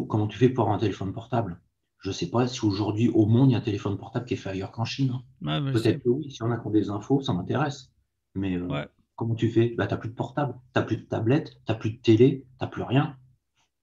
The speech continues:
Speaker 1: Parce que même, même tu prends Apple, euh, bah, c'est fait en Chine. Enfin, euh, si je me trompe pas, j'ai vu des émissions où c'est fait en Chine, hein. C'est monté en Chine.
Speaker 2: Oui, c'est, oui, oui, c'est en, en
Speaker 1: Donc,
Speaker 2: Chine,
Speaker 1: euh,
Speaker 2: oui.
Speaker 1: ok, c'est des gens spécialisés, ok, c'est super bien fait, ok, c'est tout ce que tu veux, comme,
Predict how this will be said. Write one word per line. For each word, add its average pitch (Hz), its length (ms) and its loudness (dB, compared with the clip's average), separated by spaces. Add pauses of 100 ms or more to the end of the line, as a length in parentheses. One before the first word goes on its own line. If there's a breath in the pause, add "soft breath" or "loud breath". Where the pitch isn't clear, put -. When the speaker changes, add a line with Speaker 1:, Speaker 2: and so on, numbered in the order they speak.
(420)
Speaker 1:
Parce - 140 -8
que 120 200 6 (160)
même, 120 380 6
même 117 340 6
tu 113 140 -6
prends 113 200 0
Apple, 107 460 0 (500 soft breath)
euh, 85 520 -6
bah, 87 120 -6
c'est - 160 -4
fait 90 100 -6
en 92 100 -2
Chine. 143 320 2 (120)
Enfin, 101 300 -6 (100)
euh, 90 180 -8
si - 180 -10
je 98 40 -4
me 82 80 -4
trompe 95 300 -10
pas, 180 240 0
j'ai 107 140 -2
vu 101 80 -2
des 98 160 -4
émissions 95 320 0
où - 40 2
c'est - 120 -4
fait 113 60 -4
en 127 100 -2
Chine, 147 240 -2
hein. - 160 -6
C'est - 120 -6
monté 101 260 0
en 175 100 4
Chine. 160 380 0
Speaker 2:
Oui, 151 220 -4
c'est, 127 160 -8
oui, 196 180 -2
oui, 233 200 -2
c'est - 140 -8
en, - 20 -4
en 147 320 -8
Speaker 1:
Donc, 131 300 -2
Speaker 2:
Chine, 110 180 2
Speaker 1:
euh, 95 100 -2
Speaker 2:
oui. 95 60 -2 (460)
Speaker 1:
ok, 117 220 6 (200)
c'est 101 140 2
des 98 80 2
gens 107 120 2
spécialisés, 104 600 2
ok, 127 260 4
c'est 98 160 -2
super 87 320 -4
bien 87 180 -4
fait, 131 160 2
ok, 113 220 0
c'est 92 140 -8
tout - 100 -18
ce - 140 -8
que 85 60 -4
tu - 80 -6
veux, 143 140 4
comme, 82 280 -4